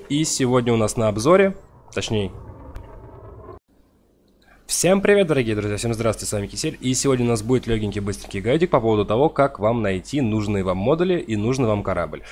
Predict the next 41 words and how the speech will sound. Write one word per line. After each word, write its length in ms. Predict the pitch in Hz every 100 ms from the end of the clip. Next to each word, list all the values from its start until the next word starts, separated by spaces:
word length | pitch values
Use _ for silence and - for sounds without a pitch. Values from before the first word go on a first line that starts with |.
| - - _ -
Ну, 120 | 175
по-любому 420 | 214 190 143 110
у 60 | 110
вас 100 | 101
была 200 | 104 98
такая 220 | 98 98
ситуация, 480 | - 165 185 175 139
то 160 | 131
что 880 | 127 - 123 117 117 113 110 92 - - _ _ _ _
вы 260 | 127 127 120
либо 240 | 117 104
качнули 340 | 110 104 107
ранг, 280 | 104 110 98
либо 200 | 101 98
качнули 420 | 101 95 107 95
просто 400 | 92 - 92 -
вот 320 | 85 85 - 90
денежку 400 | 147 208 208 202
себе 220 | 190 190
на 100 | 190
счёт 220 | 196 190
очень 240 | 185 180
большую 400 | 175 175 - 180
и 100 | -
хотите 320 | 139 131 165 165
перейти 320 | 123 107 110
на 80 | 101
следующий 320 | 104 98 -
корабль, 360 | 98 123 151
но 180 | 117 131
вы 200 | 104 107
летаете 360 | 110 107 104 98
по 100 | 98
системам, 480 | 110 - 208 233 226 - - - -
и 220 | 123 135 127
на 100 | 123
космоверфях 720 | 123 139 131 143 - 214 -
его 220 | 123 170
просто, 420 | 175 165 - 131 -
ну, 240 | 123 185 202 - -
нету. 420 | 98 107 92 -